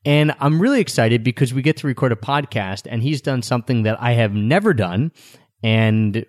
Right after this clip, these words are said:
probably will never do.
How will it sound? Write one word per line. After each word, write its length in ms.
probably 1040
will 600
never 560
do. 640